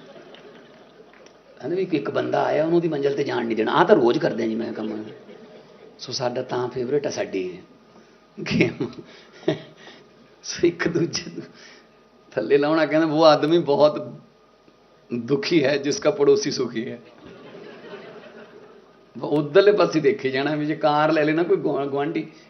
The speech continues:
ਇਹ ਨਹੀਂ ਸੋਚਦੇ ਵੀ ਮਿਹਨਤ ਕਰਕੇ ਮੈਂ ਤੋਂ ਵੱਡੀ ਕਾਰ ਲਊਂ। ਇਹੀ ਸੋਚ ਜਾਣਗੇ, "ਕੋਈ ਗੱਲ ਨਹੀਂ, ਹਾਰਨ ਮਾਰਦਾ, ਝਰੀਟਾਂ ਪਾਵਾਂਗੇ ਕਦੇ, ਝਰੀਟਾਂ ਹੀ ਪਾ ਦਿੰਦੇ ਆ, ਦੱਸੋ।"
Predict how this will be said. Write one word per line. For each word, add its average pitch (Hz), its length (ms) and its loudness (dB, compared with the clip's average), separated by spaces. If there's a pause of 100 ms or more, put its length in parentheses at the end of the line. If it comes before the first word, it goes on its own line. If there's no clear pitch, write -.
ਇਹ 175 120 4
ਨਹੀਂ 190 100 2
ਸੋਚਦੇ 139 380 2
ਵੀ 180 60 2
ਮਿਹਨਤ 175 260 4
ਕਰਕੇ 151 260 2
ਮੈਂ 147 200 0
ਤੋਂ 165 100 -2
ਵੱਡੀ 139 240 -2
ਕਾਰ 120 200 0
ਲਊਂ। 120 180 -6 (100)
ਇਹੀ 160 220 4
ਸੋਚ 147 220 0
ਜਾਣਗੇ, 151 280 0
"ਕੋਈ 151 160 0
ਗੱਲ 139 180 0
ਨਹੀਂ, 143 100 -2
ਹਾਰਨ 127 260 -2
ਮਾਰਦਾ, 160 340 2
ਝਰੀਟਾਂ 170 380 0
ਪਾਵਾਂਗੇ 107 360 -4
ਕਦੇ, - 180 -10 (1160)
ਝਰੀਟਾਂ 220 400 4
ਹੀ 220 100 6
ਪਾ 202 120 10
ਦਿੰਦੇ 165 260 4
ਆ, 143 40 4
ਦੱਸੋ।" 120 340 -2